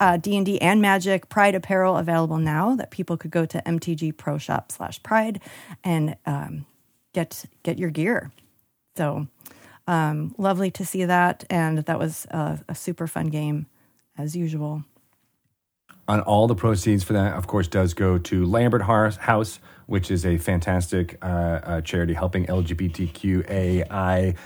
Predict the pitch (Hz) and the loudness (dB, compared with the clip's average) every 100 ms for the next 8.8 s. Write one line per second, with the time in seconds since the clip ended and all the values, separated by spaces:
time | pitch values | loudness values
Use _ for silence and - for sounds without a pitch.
0 | - - 127 165 170 104 92 151 143 151 | -10 4 8 10 8 2 4 4 4 4
1 | 143 139 143 113 131 160 131 131 123 117 | 6 6 6 6 8 8 8 8 6 4
2 | - 120 113 110 117 104 104 92 - - | 2 2 4 2 2 2 2 0 -6 -4
3 | 104 98 90 69 101 135 120 131 123 - | -2 0 -2 -2 2 2 4 4 4 4
4 | 117 110 110 113 95 101 - 107 101 107 | 2 4 4 2 -2 -6 -2 0 2 2
5 | 87 98 92 95 85 95 87 - - - | 2 0 2 0 2 0 -2 -8 -20 -4
6 | 95 92 90 - - 92 90 92 - 98 | 2 4 2 0 -2 2 4 2 0 -2
7 | 92 104 95 107 107 98 110 113 80 73 | 0 0 0 2 0 0 0 0 0 -2
8 | 87 85 87 80 78 85 87 85 | -2 0 2 0 -2 -2 0 0